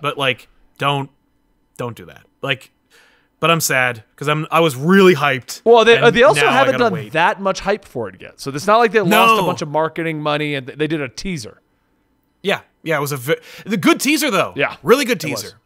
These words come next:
Speaker 1: Uh, the poster is like, put the people on the poster, please. Like, you know, it, it doesn't have to be just the car. I do love the car, but, like, make a new poster now. Come on.
Speaker 2: So, all right. So that brings us to the last thing on our list here. Ryan Reynolds in talks to be the lead character of Netflix film adaptation,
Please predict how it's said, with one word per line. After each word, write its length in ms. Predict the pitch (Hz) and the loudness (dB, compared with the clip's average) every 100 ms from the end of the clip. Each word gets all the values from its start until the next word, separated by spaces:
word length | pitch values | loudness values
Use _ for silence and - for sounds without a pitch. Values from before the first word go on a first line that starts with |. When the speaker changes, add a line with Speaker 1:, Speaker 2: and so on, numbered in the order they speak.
| _ _ _ - | _ _ _ -18
Speaker 1:
Uh, 160 | 127 127 | -10 -8
the 80 | |
poster 380 | 165 277 277 214 | -2 -2 0 -2
is 120 | 185 151 | 0 0
like, 180 | 156 - - _ | -2 -4 -20 _
put 140 | - 330 | -10 -8
the 80 | - | -6
people 240 | 214 175 | -6 -2
on 100 | 156 | -2
the 60 | 127 | -4
poster, 340 | 120 110 - | -8 -10 -14
please. 520 | - 113 107 101 - | -14 -12 -10 -10 -12
Like, 400 | - 139 123 - _ _ _ _ - | -10 -12 -12 -20 _ _ _ _ -16
you 120 | 170 | -12
know, 220 | 113 98 - | -12 -12 -14
it, 200 | - 180 - | -10 -10 -8
it 80 | 180 | -8
doesn't 180 | 185 180 | -6 -4
have 120 | 151 | -6
to 60 | |
be 80 | 127 | -8
just 180 | 123 117 | -12 -14
the 60 | 104 | -16
car. 400 | 110 95 90 98 | -12 -10 -12 -10
I 60 | - | -6
do 140 | 185 | -2
love 160 | 160 123 | -2 -4
the 60 | |
car, 320 | - 120 104 98 | -10 -10 -10 -12
but, 120 | 123 | -14
like, 120 | 127 | -12
make 140 | 147 135 | -14 -14
a 40 | |
new 80 | 107 | -18
poster 340 | 95 82 - | -16 -18 -20
now. 160 | 80 71 | -20 -20
Come 140 | - - | -20 -20
on. 160 | - _ _ _ _ _ | -20 _ _ _ _ _
Speaker 2:
So, 400 | - 147 123 113 - - - | -8 -4 -4 -4 -10 -12 2
all 140 | 233 | 4
right. 180 | 220 - | 4 2
So 140 | 202 | 2
that 160 | 196 196 | 4 4
brings 180 | 214 180 | 2 0
us 60 | |
to 80 | 160 | -6
the 80 | 170 | -4
last 260 | 170 175 | -2 -2
thing 160 | 175 175 | -4 -6
on 80 | 156 | -4
our 100 | 143 | -2
list 200 | 160 147 | -4 -4
here. 160 | 165 | -2
Ryan 320 | 139 151 170 160 | 0 0 0 -2
Reynolds 320 | 156 156 139 | -2 -2 -4
in 120 | 151 | -8
talks 300 | - 139 139 | -4 -6 -6
to 60 | 143 | -10
be 60 | |
the 100 | 127 | -10
lead 260 | 127 214 - | -8 -8 -8
character 340 | 165 151 147 | -6 -4 -4
of 100 | 135 | -8
Netflix 500 | 131 165 - 170 - - | -6 -8 -8 -10 -10 -16
film 300 | - 196 233 - | -8 -6 -6 -8
adaptation, 680 | 202 247 262 110 - 95 | -8 -10 -10 -14 -12 -16